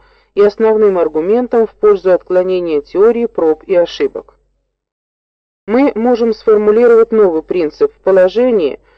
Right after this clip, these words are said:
что животные по-настоящему решают новые задачи, перед которыми они поставлены.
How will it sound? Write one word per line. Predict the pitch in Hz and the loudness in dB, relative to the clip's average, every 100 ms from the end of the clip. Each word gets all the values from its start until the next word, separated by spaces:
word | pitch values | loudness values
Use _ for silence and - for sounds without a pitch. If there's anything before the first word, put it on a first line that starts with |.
| _ _ | _ _
что | _ 214 | _ -2
животные | 208 233 269 277 254 | 0 0 0 0 -2
по-настоящему | 226 240 233 - 233 202 170 - 180 170 | 0 -2 -2 0 2 2 0 -4 -8 -6
решают | 180 - 202 190 | -8 -2 0 0
новые | 196 185 175 160 | -2 -4 -2 -4
задачи, | 151 143 190 247 - | 0 0 0 -2 -4
перед | 220 202 170 - | -6 -4 -4 -4
которыми | 147 143 226 247 220 | -4 0 0 0 0
они | 175 156 156 | -2 -4 -2
поставлены. | 175 175 - 139 127 123 - | -4 -4 -4 -6 -6 -12 -14